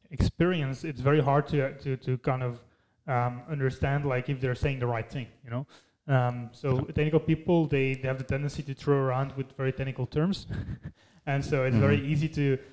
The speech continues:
Speaker 1: to overwhelm a non-technical person with things, uh, that they think that you have everything under control, you know? Um,
Speaker 2: Yeah, exactly. So, yeah, so it's, do, y-, how do you solve that? Because,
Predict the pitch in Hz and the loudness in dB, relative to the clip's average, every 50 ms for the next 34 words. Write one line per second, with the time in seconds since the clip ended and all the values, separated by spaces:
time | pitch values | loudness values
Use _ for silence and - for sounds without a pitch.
0 | _ _ _ - 151 139 139 139 139 139 135 139 143 143 143 143 143 139 139 139 | _ _ _ 4 6 6 8 6 6 6 8 8 8 6 6 4 2 2 2 0
1 | 139 139 139 135 139 135 135 131 - - 127 127 131 - 160 143 131 123 131 127 | -2 -2 -4 -4 -2 -2 -2 -4 -4 -2 -2 -4 -2 -4 -6 -6 -4 -4 -4 -4
2 | - _ - 131 135 131 110 - 143 127 123 120 120 123 123 - - 135 131 135 | -4 _ -8 -8 -8 -8 -6 -4 -4 -4 -4 -4 -4 -4 -4 -4 -6 -8 -6 -6
3 | 127 117 113 117 135 131 123 127 - - 131 127 127 - 131 131 120 123 - - | -6 -6 -4 -4 -4 -4 -2 -4 -4 -6 -6 -6 -6 -6 -6 -4 -4 -6 -6 -8
4 | 117 - - 135 117 110 110 107 110 123 131 - _ _ _ _ _ _ _ _ | -4 0 2 2 2 2 0 -2 -4 -6 -6 -8 _ _ _ _ _ _ _ _
5 | _ _ _ _ - 127 120 113 117 120 120 120 - - - 98 95 87 80 85 | _ _ _ _ -6 -4 -4 -2 -4 -4 -6 -8 -10 -6 -2 0 0 0 0 -2
6 | 85 90 87 85 92 90 92 - - - _ - - 98 95 95 98 95 98 95 | -4 -6 -6 -4 -4 -4 -6 -6 -10 -16 _ -2 0 2 4 4 4 4 4 4
7 | 95 95 95 90 - - - - _ _ _ - 101 92 90 90 92 - - - | 2 0 0 -4 -6 -12 -20 -20 _ _ _ -4 -2 -2 -2 -2 -4 -2 4 6
8 | 110 107 107 107 - - - - - - - - - - _ - 123 127 117 123 | 6 6 6 6 2 -2 -2 -4 -4 -6 -6 -8 -10 -14 _ -2 -2 2 4 4
9 | 123 127 - 127 135 139 143 131 107 - - 123 120 123 110 101 98 95 - - | 4 8 10 10 10 12 12 10 8 8 8 8 8 8 8 6 4 4 2 -4
10 | 101 - - 101 92 - - - - | -4 -2 -2 -2 -2 -4 -8 -16 -20